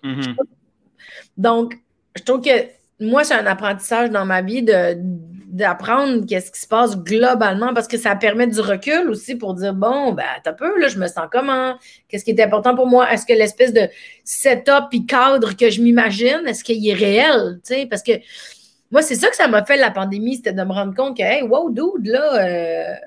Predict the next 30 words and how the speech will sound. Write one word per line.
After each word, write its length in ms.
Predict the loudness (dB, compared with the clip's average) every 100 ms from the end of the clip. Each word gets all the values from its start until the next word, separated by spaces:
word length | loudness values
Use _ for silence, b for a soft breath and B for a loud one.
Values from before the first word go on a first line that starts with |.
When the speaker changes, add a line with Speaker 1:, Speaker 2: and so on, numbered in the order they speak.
| -20 -12
Speaker 1:
Mhm. 100 | -6
Speaker 2:
t'es 80 | -4
un 40 | 2
peu 420 | 0 0 0 0
dans 60 |
le 60 | 0
champ, 360 | 0 2 2 2
là. » 140 | 2 2
Speaker 1:
J'allais 120 | -2
te 60 | -2
poser 220 | -2 -2
la 120 | -2
question, 520 | -4 -10 -8 -8 -6 -10
justement. 540 | -12 -14 -12 -12 -14 _ _ _ _ 0
Speaker 2:
Ben, 160 | 2
vas-y, 280 | 4 2 0
pose-moi 400 | 4 4 4 2
la 120 | 2
question. 420 | 2 -2 0 -2
Tu 120 | 0 0
n'es 80 |
Speaker 1:
Ben, 140 | 2 2
Speaker 2:
pas 80 | 2
Speaker 1:
que, 220 | 0 0 -2 -2
que 60 |
le, 380 | -2 -2 -2 -2 -2
que 60 |
le, 260 | 2 2 2
le, 580 | -4 -4 -6 -6 -8 -6
le 580 | -6 -4 -6 -6 -6